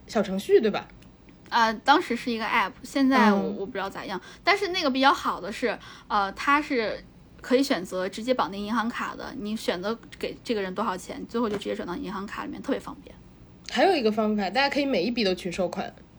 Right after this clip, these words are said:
Speaker 1: 就回头那个人慢慢还就行了，就是到了晚上，
Speaker 2: <laughs>
Speaker 1: 自己在那儿每一笔在那儿点，
Speaker 2: 点，点，点，点，点。
Speaker 1: 付款，付款，对，对，对。
Speaker 2: 对啊，这样子也不会漏。我，我，我其实觉得啥都说清楚是一个特别好的方式。像我们，呃，小圆脸儿的，其实有一些朋友，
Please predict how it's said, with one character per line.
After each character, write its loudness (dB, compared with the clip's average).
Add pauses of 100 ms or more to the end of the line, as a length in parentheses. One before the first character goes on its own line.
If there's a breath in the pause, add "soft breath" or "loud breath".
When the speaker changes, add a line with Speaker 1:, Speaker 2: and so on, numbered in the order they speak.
(160)
Speaker 1:
就 0
回 6
头 2
那 2
个 4
人 6
慢 2
慢 4
还 -2
就 0
行 -4
了， -6
就 -8
是 0
到 8
了 6
晚 2
上， 4 (140)
Speaker 2:
<laughs> -2
Speaker 1:
自 8
己 10
在 12
那 12
儿 8
每 4
一 -2
笔 -6
在 6
那 8
儿 4
点， 4
Speaker 2:
点， 2
点， 8
点， 4
点， 6
点。 2
Speaker 1:
付 -2
款， 4
付 -4
款， -20
对， 4
对， 2
对。 0
Speaker 2:
对 8
啊， 6
这 -2
样 4
子 -6
也 0
不 -8
会 4
漏。 4
我， -2
我， -10
我 -4
其 -4
实 2
觉 0
得 0 (240 loud breath)
啥 0
都 4
说 -2
清 4
楚 -4
是 -6
一 -4
个 -2
特 -4
别 -4
好 -6
的 -10
方 -6
式。 -10 (300 loud breath)
像 6
我 -2
们， 0 (320)
呃， 0
小 0
圆 2
脸 8
儿 6
的， -4
其 -6
实 2
有 0
一 -4
些 -4
朋 -6
友， -2